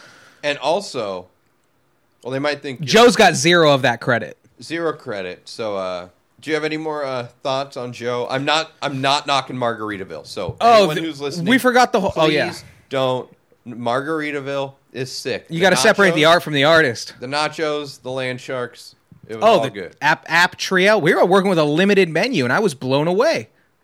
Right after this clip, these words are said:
Speaker 2: Egg, chicken egg rolls. Um, but
Speaker 1: Burger's not so good,
Speaker 2: touch
Speaker 1: to be
Speaker 2: on the, uh,
Speaker 1: honest.
Speaker 2: just to rip into Joe. Um, the, uh, the whole splitting of the checks.
Speaker 1: Oh my God.
Speaker 2: The,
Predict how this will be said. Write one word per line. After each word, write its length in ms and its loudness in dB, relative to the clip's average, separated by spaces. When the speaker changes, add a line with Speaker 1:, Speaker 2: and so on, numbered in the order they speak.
Speaker 2:
Egg, 240 0
chicken 240 -2
egg 140 -2
rolls. 220 -4
Um, 320 2
but 160 -2
Speaker 1:
Burger's 320 -4
not 220 -6
so 160 -12
good, 240 -14
Speaker 2:
touch 180 2
Speaker 1:
to 60 2
be 40 4
Speaker 2:
on 60 0
the, 160 2
uh, 60 4
Speaker 1:
honest. 220 -2
Speaker 2:
just 240 -2
to 140 2
rip 200 -4
into 140 -6
Joe. 420 0
Um, 440 -4
the, 220 -6
uh, 240 -10
the 140 -6
whole 140 0
splitting 420 0
of 100 -2
the 60 -6
checks. 640 -4
Speaker 1:
Oh 420 0
my 520 -2
God. 920 -4
Speaker 2:
The, 460 6